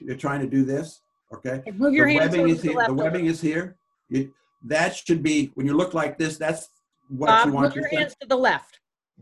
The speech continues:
Speaker 1: My
Speaker 2: In
Speaker 1: left?
Speaker 2: front of the camera. There you go.
Speaker 1: It should be, so the central sulcus is very shallow and wide.
Speaker 2: Yep.
Speaker 1: Okay. When you start to atrophy, the frog is not working,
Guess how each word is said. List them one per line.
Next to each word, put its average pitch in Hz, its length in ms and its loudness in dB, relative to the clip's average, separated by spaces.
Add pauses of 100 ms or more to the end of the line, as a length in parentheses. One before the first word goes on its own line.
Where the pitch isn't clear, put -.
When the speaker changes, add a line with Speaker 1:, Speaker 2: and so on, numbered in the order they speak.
(260)
Speaker 1:
My 104 120 -10
Speaker 2:
In 104 40 -6
Speaker 1:
left? 247 160 -2
Speaker 2:
front 269 140 2
of 269 60 -2
the 277 140 0
camera. 185 300 -2
There 247 100 6
you 262 120 6
go. 196 180 2 (840)
Speaker 1:
It 135 160 -2
should 202 240 4
be, 165 260 2 (320)
so 160 200 -2
the 151 120 2
central 185 360 2
sulcus 170 420 0
is 113 120 -6
very 143 220 -2
shallow 147 520 0
and 135 140 2
wide. 113 340 -2 (540)
Speaker 2:
Yep. 214 240 -2 (400)
Speaker 1:
Okay. 95 240 -16 (440)
When 156 320 2
you 165 120 4
start 156 420 0
to 147 160 4
atrophy, 147 440 -2
the 135 120 -6
frog 147 400 -2
is 135 120 -8
not 123 180 -4
working, 147 420 -4